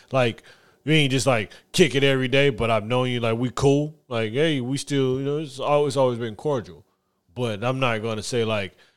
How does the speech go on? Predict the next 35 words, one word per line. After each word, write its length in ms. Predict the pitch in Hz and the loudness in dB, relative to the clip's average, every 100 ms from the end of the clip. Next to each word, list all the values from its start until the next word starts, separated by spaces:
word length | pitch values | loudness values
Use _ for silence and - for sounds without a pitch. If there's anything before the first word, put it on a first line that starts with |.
| _ | _
this 220 | 127 123 - | -10 -8 -8
is 100 | 95 | -6
one 200 | 113 110 | -6 -6
of 80 | 110 | -6
my 180 | 107 95 | -8 -8
best 440 | 80 123 113 - | -6 -4 -4 -8
friends, 520 | - 117 120 110 92 | -8 -4 -4 -6 -8
and 160 | 101 104 | -10 -8
I'm 100 | 110 | -8
gonna 100 | 104 | -6
be 120 | 110 | -6
like, 240 | 104 104 101 | -6 -6 -8
"Nah, 360 | 139 202 170 | -8 -6 -6
nigga, 300 | 123 147 151 | -6 -8 -8
if 60 | 123 | -6
y'all, 380 | 127 147 143 139 | -4 -2 -2 -4
oh, 180 | 226 339 | -6 -6
shit, 200 | - 277 | -6 -6
yeah, 180 | 269 294 | -4 -4
that's 180 | 349 320 | -6 -8
my 120 | 262 | -10
mans." 480 | 339 294 110 82 - _ _ _ - | -8 -6 -6 -8 -20 _ _ _ -12
What, 220 | 151 151 | -10 -6
what 160 | 170 190 | -4 -2
do 80 | |
y'all, 200 | 196 156 | 0 0
that's, 180 | 156 180 135 123 _ _ _ _ _ _ _ _ _ _ _ _ _ | 0 -4 -14 -20 _ _ _ _ _ _ _ _ _ _ _ _ _
he 160 | 135 196 | -4 -2
cool, 300 | 214 175 185 | 0 2 0
she 180 | 233 | -4
cool. 280 | 220 202 175 | -6 -4 2
I 100 | 156 | 2
really 300 | 160 170 160 | 2 0 -2
can't, 360 | 139 170 151 117 | -4 -4 -4 -2
like, 300 | 135 127 | -2 -2